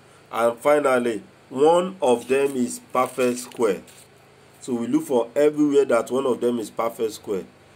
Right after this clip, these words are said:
So this is one, two. That is everywhere we have this number and this number. That is one, two,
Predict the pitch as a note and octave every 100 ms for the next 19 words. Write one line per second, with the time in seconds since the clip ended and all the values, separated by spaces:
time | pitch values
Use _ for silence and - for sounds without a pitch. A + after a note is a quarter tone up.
0 | _ B2+ A#2+ C3 A2+ G#2+ A2 A#2 B2 C#3+
1 | F#3 - _ _ _ - - G#2+ A2+ B2+
2 | - - _ _ _ _ - C3 D#3 B2
3 | - D#3 D#3 D#3+ D3 C#3 A#2+ A#2 B2+ B2
4 | B2 - A2+ A2 G2+ E2+ - _ G2+ G2+
5 | A#2 B2 G#2+ G2+ F#2+ F#2+ - - _ _
6 | _ - - _ _ _ _ _ _ G#2
7 | A#2 A2 G2+ - G#2 A2 A2+ A#2+ C3+ F3
8 | - - _ _ - _ _ - - -
9 | - A#2 A#2+ C3 C#3+